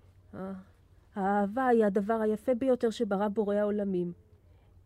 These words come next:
אלא שאתה מחליף התעוררות של רגע ותשוקת הרגע באהבה.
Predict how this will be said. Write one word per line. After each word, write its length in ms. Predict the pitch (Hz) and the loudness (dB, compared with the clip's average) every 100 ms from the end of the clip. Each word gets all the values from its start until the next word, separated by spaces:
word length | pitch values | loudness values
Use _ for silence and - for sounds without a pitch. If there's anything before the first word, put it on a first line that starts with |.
| - - - - - - - - 262 | -20 -20 -20 -20 -20 -20 -20 -8 -6
אלא 180 | 269 262 - - - - | -4 -4 -6 -18 -20 -18
שאתה 340 | - 269 262 | -8 -6 -4
מחליף 440 | 254 254 302 349 349 | -4 -4 -2 -2 -2
התעוררות 460 | - 247 240 320 | 2 4 4 2
של 120 | - 294 | -2 0
רגע 300 | 302 247 - | 0 2 0
ותשוקת 420 | 226 262 285 320 | -4 -4 -4 -2
הרגע 300 | 269 269 247 | -2 2 2
באהבה. 600 | 208 208 202 180 180 | 2 2 2 0 -4